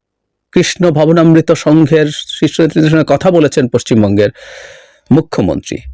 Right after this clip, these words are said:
দ্য হিন্দুর প্রতিবেদনে বলা হয়েছে, মমতা বন্দ্যোপাধ্যায় বিধানসভায় প্রতিবেশী বাংলাদেশে চলমান পরিস্থিতি নিয়ে উদ্বেগ প্রকাশ করেছেন, তবে এই বিষয়টি অন্য একটি দেশের সাথে সম্পৃক্ত হওয়ায় তিনি এ নিয়ে মন্তব্য করতে চান না বলে জানিয়েছেন।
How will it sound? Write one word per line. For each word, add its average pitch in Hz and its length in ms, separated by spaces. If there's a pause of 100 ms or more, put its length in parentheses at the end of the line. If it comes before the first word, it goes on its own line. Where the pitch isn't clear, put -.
(140)
দ্য 110 100
হিন্দুর 135 360
প্রতিবেদনে 131 560
বলা 127 260
হয়েছে, 190 440 (1160)
মমতা 156 300
বন্দ্যোপাধ্যায় 196 420
বিধানসভায় 170 680
প্রতিবেশী 170 420
বাংলাদেশে 160 400
চলমান 160 360
পরিস্থিতি 160 360
নিয়ে 160 220
উদ্বেগ 139 400
প্রকাশ 214 300
করেছেন, 220 340
তবে 202 180
এই 190 60
বিষয়টি 190 300
অন্য 208 400
একটি 247 200
দেশের 170 220
সাথে 170 200
সম্পৃক্ত 156 600
হওয়ায় 117 420 (560)
তিনি 156 300
এ 143 100
নিয়ে 143 160
মন্তব্য 131 540
করতে 117 320
চান 107 240
না 98 180
বলে 87 200
জানিয়েছেন। - 580